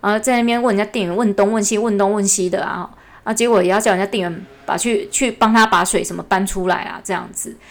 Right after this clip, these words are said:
然后要结账的时候呢，明明他前面就还有一位小姐，他就看另外一个窗口开了，他就直接冲过去说：“哎，这边可以结账哦。”直接过去。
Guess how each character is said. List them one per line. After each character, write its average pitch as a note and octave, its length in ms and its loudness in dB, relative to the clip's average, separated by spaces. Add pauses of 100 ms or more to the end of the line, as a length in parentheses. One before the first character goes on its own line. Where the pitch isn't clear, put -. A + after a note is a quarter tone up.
(140)
然 A3 100 2
后 C4 80 4
要 C#4+ 60 4
结 A3+ 220 4
账 A#3 200 2
的 G3+ 60 0
时 G3 160 0
候 G#3 140 2
呢， F#3+ 120 0
明 A3+ 140 0
明 C4 140 2
他 B3 100 2
前 G#3+ 160 -2
面 A3+ 160 0
就 A#3 80 2
还 G3 140 0
有 E3 120 0
一 D#3+ 60 -2
位 F#3 160 0
小 F#3 220 -4
姐， F#3+ 260 -6 (420)
他 B3 80 -8
就 B3 260 6
看 B3+ 380 0 (100)
另 C4+ 140 0
外 C4 120 4
一 G#3+ 40 2
个 G#3 100 4 (420)
窗 A#3+ 200 2
口 G#3+ 180 0
开 F#3+ 260 0
了， F3 140 0
他 G#3 180 -4
就 A3 120 4
直 G#3 160 -2
接 G3+ 160 2
冲 G3+ 220 -2
过 G3 100 0
去 F#3+ 140 -2
说 G3 160 -4
：“哎， - 80 4
这 E4 80 0
边 D4+ 160 2
可 C4+ 60 4
以 C4+ 40 4
结 G3+ 120 2
账 G#3 220 2
哦。” E3+ 60 -2
直 F3 120 -8
接 G3+ 120 6
过 G3+ 220 0
去。 F3 260 -2